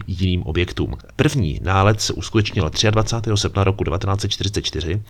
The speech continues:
v rámci větší operace nad Evropou. Tehdy se nad Kolínem objevilo tři sta bombardérů B sedmnáct Flying Fortress a B dvacet čtyři Liberator. Cílem bylo tedy Vacuum Oil Company,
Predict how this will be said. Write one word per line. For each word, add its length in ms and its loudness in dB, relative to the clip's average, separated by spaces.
v 80 -2
rámci 480 6
větší 300 0
operace 420 -2
nad 180 -4
Evropou. 500 0
Tehdy 320 2
se 400 4
nad 220 -2
Kolínem 400 0
objevilo 420 0
tři 220 -2
sta 180 0
bombardérů 580 2
B 140 0
sedmnáct 440 -2
Flying 260 0
Fortress 520 -4
a 160 -4
B 180 -2
dvacet 280 -2
čtyři 260 0
Liberator. 520 -4
Cílem 480 2
bylo 400 -2
tedy 180 -2
Vacuum 440 0
Oil 180 -2
Company, 500 2